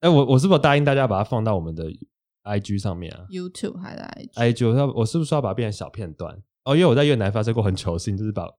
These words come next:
Speaker 1: 肚兜穿在
Speaker 2: 哎，那个你刚刚糗事没有讲。
Speaker 1: <laughs> 没有，可是那个我们之前就讲过啦，在越南，
Speaker 2: 哦，好，好，好。
Speaker 1: 越南行都讲过啦。好，那我们现在就赶快来补充一下我们自己，就是，呃，在我们也旅游了一段时间，然后我们有一些人生体验之后，
Speaker 2: 嗯。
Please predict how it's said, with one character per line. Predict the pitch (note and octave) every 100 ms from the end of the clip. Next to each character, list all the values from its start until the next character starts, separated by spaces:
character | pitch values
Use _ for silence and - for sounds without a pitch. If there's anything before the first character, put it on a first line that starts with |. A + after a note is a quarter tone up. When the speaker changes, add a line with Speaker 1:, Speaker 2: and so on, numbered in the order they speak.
| _ _ _ _
Speaker 1:
肚 | C#3 G#2+
兜 | G#2 G2+
穿 | - G#2+ G#2
在 | -
Speaker 2:
哎， | G#4+ A4+ - G4
那 | C5 B4 A4
个 | C#4+
你 |
刚 | G#3 G3+
刚 |
糗 | C#4 - -
事 | A#3 F#3+
没 | E3
有 | -
讲。 |
Speaker 1:
<laughs> |
没 | G3
有， | G3+
可 |
是 | G3+ C4+
那 |
个 | D4 G#3+
我 |
们 | E3
之 | A3+
前 | G#3+
就 |
讲 | A3 D3 C3
过 | G3 F3
啦， | D3+ D3+
在 | E3 F#3+ F3+ F3
越 | E3+
南， | D3 C3+
Speaker 2:
哦， |
好， | D3
好， |
好。 | D#3+
Speaker 1:
越 | E3+
南 | B2+
行 | A#2 A#2+
都 | C3
讲 | C3+ F#2
过 | F2+ G#2+
啦。 | F#2 F2 G#2 - -
好， | A2 B2+
那 | F#3+
我 |
们 | A#2
现 | C3
在 | C#3+
就 | C#3
赶 | G2+
快 | A#2+
来 | A2
补 | - E2+
充 | - G2+
一 |
下 | F#2 G2+
我 | D#2+
们 | D#2+
自 | - G#2
己， | E2+ C#2+
就 | -
是， | B2 C#3+ C3 _ -
呃， | F#2+
在 | G2+ C#3
我 | G2
们 | F#2 F2+
也 | F#2 F2 F#2+ G2+
旅 | A#2 A2
游 | G#2 A2+
了 | C#3
一 |
段 | A#2+ D#3+ C#3+
时 | - G#2
间， | B2 A2+ A2+
然 | F#2+
后 | A2+
我 |
们 | G2
有 | F2+
一 | G2
些 | A2+
人 | G#2 F#2+
生 | A2 A2+
体 | G#2+ E2
验 | G2+ G2
之 | F#2+ G2
后， | G2+
Speaker 2:
嗯。 | F#2